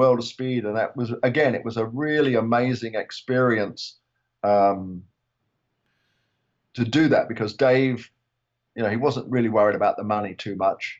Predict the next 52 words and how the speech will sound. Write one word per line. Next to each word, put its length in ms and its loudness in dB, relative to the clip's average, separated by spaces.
He 100 -10
just 200 -8
said, 180 -2
"Let's 220 0
build 300 0
a, 120 -2
a 60 -10
cool 280 2
place." 440 0
And, 420 0
um, 160 2
so 180 2
we 180 4
were 120 4
able 200 2
to 60 -2
put 220 -4
in 160 -2
there, 220 4
you 100 -2
know, 120 0
racing 440 -2
simulators, 1080 0
uh, 180 4
all 180 4
sorts 300 -2
of 80 2
interactive 720 0
exhibits, 840 -8
and, 380 -4
uh, 260 2
it 220 0
really 180 4
was 240 0
just 200 -12
a 40 -8
great 380 -2
experience. 640 -8
Unfortunately, 560 -4
Dave 320 2
died 340 4
last 320 -4
year, 300 -4
and, 180 -8
uh, 200 -4
you 100 -8
know, 100 -2
he 100 0
was 120 0
only 160 2
fifty-eight, 680 -2
so 320 0